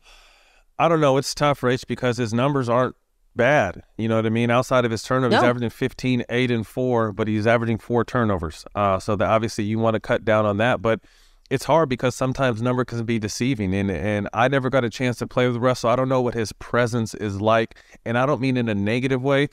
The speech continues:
Speaker 1: but I mean on a court from a
Speaker 2: Mm-hmm.
Speaker 1: standpoint of guys that are used to having, you know, the Cl-, Norman Powell was, you know, could be, you know, he's a top three contender for sixth man of the year.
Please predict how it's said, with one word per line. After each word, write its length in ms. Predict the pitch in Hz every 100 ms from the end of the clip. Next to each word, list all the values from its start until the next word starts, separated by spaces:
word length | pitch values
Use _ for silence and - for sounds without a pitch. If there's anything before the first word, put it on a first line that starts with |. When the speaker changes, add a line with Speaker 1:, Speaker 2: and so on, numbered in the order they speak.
| - - -
Speaker 1:
but 100 | 113
I 80 |
mean 220 | 120 131 127
on 120 | 113
a 60 |
court 340 | 104 - 131 -
from 180 | 123 117
a 20 |
Speaker 2:
Mm-hmm. 160 | -
Speaker 1:
standpoint 480 | 123 120 104 123 113
of 100 | 101
guys 300 | 98 107 113
that 80 | 107
are 80 | 110
used 280 | 101 120 -
to 80 | 107
having, 380 | 113 113 110 -
you 140 | 113
know, 180 | 107 107 - - -
the 80 | 110
Cl-, 80 | 131 127
Norman 340 | 123 139 143
Powell 340 | 135 139 139
was, 220 | 123 120 -
you 140 | 120
know, 160 | 117 117
could 240 | 135 120
be, 160 | 127 117
you 100 | 120
know, 120 | 123
he's 100 | 123
a 80 | 117
top 260 | 139 123
three 260 | - 131 117
contender 460 | - 113 127 117
for 140 | 113 113
sixth 280 | - 117 120
man 160 | 120
of 60 | 113
the 80 | 110
year. 320 | 123 117